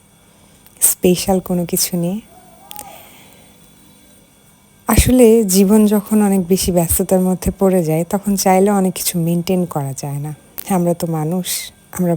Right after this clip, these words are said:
ভালোবাসা খুঁজি, আনন্দ খুঁজি, বিশ্রাম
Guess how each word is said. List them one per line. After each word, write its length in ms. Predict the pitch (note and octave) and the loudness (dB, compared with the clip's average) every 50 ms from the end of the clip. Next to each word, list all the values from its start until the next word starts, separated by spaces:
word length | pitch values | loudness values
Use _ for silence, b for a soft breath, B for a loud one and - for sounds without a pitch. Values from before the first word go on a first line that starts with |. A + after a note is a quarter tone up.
| E3 | -2
ভালোবাসা 460 | E3+ E3 D#3+ D#3+ D#3+ E3 D#3+ - - F3 | -2 -2 0 0 0 -2 -2 -2 -4 -4
খুঁজি, 600 | E3+ - - F3 D#3+ D3+ - E3+ D#3+ D#3+ E3 E3 E3 b b b b b b b b b | -6 -4 -4 -4 -4 -2 -2 -2 -2 -2 -2 -4 -8 b b b b b b b b b
আনন্দ 460 | - F#3 F3+ F3 E3+ E3+ E3 D#3+ E3+ E3 - | -2 -2 0 0 0 0 0 -2 -2 -4 -4
খুঁজি, 340 | - - D#3+ - - E3 D#3 - | -4 -6 -6 -4 -6 -8 -6 -4
বিশ্রাম 520 | - E3+ - - - - E3+ D#3+ D#3+ E3 | -2 -2 0 0 0 -2 -4 -4 -6 -6